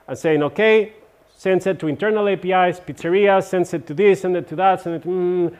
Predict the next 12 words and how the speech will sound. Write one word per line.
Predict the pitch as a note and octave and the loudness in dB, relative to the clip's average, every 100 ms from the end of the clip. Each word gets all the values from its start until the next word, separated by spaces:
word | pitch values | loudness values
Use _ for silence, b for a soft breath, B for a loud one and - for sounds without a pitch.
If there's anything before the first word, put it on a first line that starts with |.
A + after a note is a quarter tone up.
| B B | B B
So | F3 | -6
the | F3 | -2
machines | E3 D#3 B3 B3 | -2 -2 -4 -4
start | - G3+ - | -4 -4 -4
to | F3 | -8
communicate | F3 A3+ B3 A3 E3+ | -6 -2 -2 -2 -4
with | C#3+ C3 | -6 -8
each | A#2+ - | -10 -8
other | C3+ C3+ | -8 -8
through | C#3 | -8
the | A#2+ | -8
network. | A2+ A#2 C#3 A3 - | -8 -8 -10 -10 -16